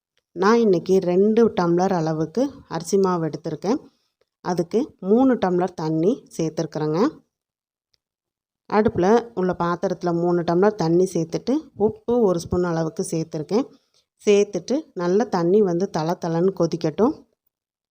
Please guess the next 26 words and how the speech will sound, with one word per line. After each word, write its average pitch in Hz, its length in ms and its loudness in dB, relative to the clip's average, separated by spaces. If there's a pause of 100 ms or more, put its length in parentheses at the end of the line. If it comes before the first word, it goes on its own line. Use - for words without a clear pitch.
(340)
உப்பு 208 260 -4
சேர்த்துட்டு 190 420 -2
உப்பு 170 240 -2
நல்லா 165 280 2
கரைச்சி 160 340 -6
விட்டுக்கோங்க. 156 500 -6 (4000)
நான் 214 220 4
எடுத்திருக்க 220 460 2 (100)
மாவு 170 360 2
வந்து 165 300 0 (180)
இடியாப்ப 190 480 4
மாவு 160 300 0
தாங்க. 156 300 0
நல்லா 170 320 0
நைஸா 170 520 0
உள்ள 175 260 2
மாவு 156 340 -2
தான் 180 180 2
இதுக்கு 156 240 -6
தேவை. 156 360 0 (600)
நீங்க 240 300 6
வீட்ல 233 380 4
ரெடி 180 220 4
பண்ணி 190 220 6
வச்சிருந்தாலும் 170 540 0
சரி, 170 180 2